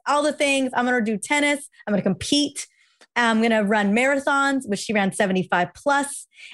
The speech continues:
And she looked, I swear to goodness, she looked,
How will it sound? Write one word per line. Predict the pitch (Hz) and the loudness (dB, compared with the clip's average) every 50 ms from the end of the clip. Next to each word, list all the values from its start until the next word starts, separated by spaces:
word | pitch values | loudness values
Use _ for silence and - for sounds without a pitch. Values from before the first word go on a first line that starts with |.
| - - | -6 -2
And | 233 240 233 233 233 226 226 233 - - | 0 0 2 2 2 0 0 -2 -4 -6
she | - - - - - 240 247 262 269 269 | -8 -8 -6 -2 0 0 2 2 2 0
looked, | 247 240 240 247 262 254 233 233 - - - _ | 0 0 2 2 2 0 0 -4 -8 -20 -10 _
I | - 240 262 | -2 -2 -2
swear | 247 - 277 254 | -2 0 0 0
to | 240 | 0
goodness, | 214 226 226 214 208 196 | 0 0 0 0 0 -2
she | - - 240 240 | -2 -4 -4 -2
looked, | 226 226 233 226 214 - _ _ | 0 0 0 0 0 -4 _ _